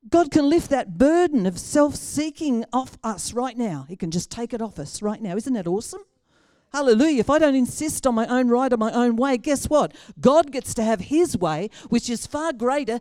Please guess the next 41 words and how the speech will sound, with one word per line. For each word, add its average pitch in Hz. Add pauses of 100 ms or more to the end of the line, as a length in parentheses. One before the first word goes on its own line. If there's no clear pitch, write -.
(140)
than 277
your 311
way. 165 (1200)
Can 294
you 226
trust -
that? 381 (680)
Can 311
you 269
believe 233
that? 392 (580)
Can 311
you 277
believe 311
that 277
his 277
way 294
is 226
greater 302
than 277
your 277
way? 359 (760)
Oh, 208
glory 202
to 160
God. 254
Jesus 262
said, 262
"If 226
you 269
love 285
me, 196 (220)
you're 453
gonna 202
do 196
what 175
I 160
tell 160
you 151
to 135
do." 135